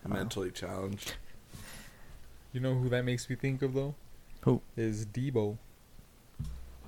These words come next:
Speaker 3: With being hurt. He's always kinda hurt. So, that's a risk. But I don't, I don't see anyone who is a Debo owner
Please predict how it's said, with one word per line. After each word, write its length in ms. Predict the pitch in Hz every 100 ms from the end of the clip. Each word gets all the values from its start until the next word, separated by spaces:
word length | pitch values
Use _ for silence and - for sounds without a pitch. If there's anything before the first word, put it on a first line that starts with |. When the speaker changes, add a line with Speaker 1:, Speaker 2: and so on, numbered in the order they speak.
| - - - - - -
Speaker 3:
With 180 | 117 -
being 240 | 117 123 117
hurt. 280 | 135 139 - - - - - - - -
He's 240 | 139 151
always 460 | 156 139 160 175 175
kinda 300 | 180 165 131
hurt. 260 | 139 156 - - - - - - - - - - - - -
So, 500 | - 123 120 113 113 - - - - - -
that's 240 | 120 117 135
a 60 |
risk. 400 | 120 131 135 - - - - - - - - - -
But 420 | 127 123 120 - - - - - - -
I 120 | 127 131
don't, 400 | 113 135 147 - -
I 80 | 120
don't 200 | 139 139
see 260 | 123 151 135
anyone 360 | 131 131 135 127
who 140 | 123
is 100 | 113
a 60 | 113
Debo 580 | 104 120 131 113 117 120
owner 480 | 117 113 113 113